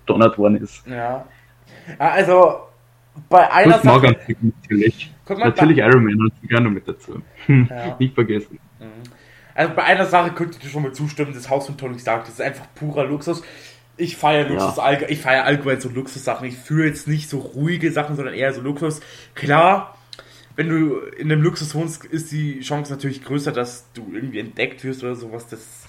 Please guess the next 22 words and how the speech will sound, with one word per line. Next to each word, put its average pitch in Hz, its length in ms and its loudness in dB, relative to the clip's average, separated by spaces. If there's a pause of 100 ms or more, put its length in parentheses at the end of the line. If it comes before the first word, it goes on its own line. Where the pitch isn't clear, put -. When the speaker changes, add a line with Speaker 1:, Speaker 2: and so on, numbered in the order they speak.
(320)
Speaker 2:
wäre 131 320 0
natürlich 147 280 -8
der 131 100 -2
Nachteil 135 360 -4
daran, 113 300 -6
aber 117 360 -4 (640)
an 156 160 0
sich 147 160 -4
würde 151 140 0
ich - 40 -4
schon 156 120 2
Speaker 1:
Ja. 151 120 4
Speaker 2:
Luxus 151 320 -4
nehmen, 139 160 -4
weil 135 100 0
du 143 120 0
hast 147 160 0
dann 147 120 -2
einfach 147 300 -6
alles 165 300 2
dir 151 160 -4
ge-, 139 180 -10